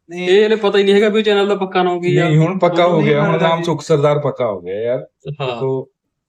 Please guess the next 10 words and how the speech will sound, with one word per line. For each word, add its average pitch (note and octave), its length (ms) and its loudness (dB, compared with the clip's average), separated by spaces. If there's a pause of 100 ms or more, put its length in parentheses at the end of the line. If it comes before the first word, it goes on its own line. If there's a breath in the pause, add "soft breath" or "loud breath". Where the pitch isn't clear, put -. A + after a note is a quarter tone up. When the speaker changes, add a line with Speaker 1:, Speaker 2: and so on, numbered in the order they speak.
(360)
Speaker 3:
ਲੋਗੋ, D3 420 2
ਲੋਗੋ D3+ 240 2
ਬਣ C3+ 260 0
ਚੁੱਕੇ C#3+ 260 -4
ਨੇ, D3 60 0
ਉਹਦੇ D3+ 180 0
ਪੋਸਟਰ C#3+ 420 2
ਛਪ C3 240 -2
ਚੁੱਕੇ D3 300 -4
ਨੇ, A3 120 -4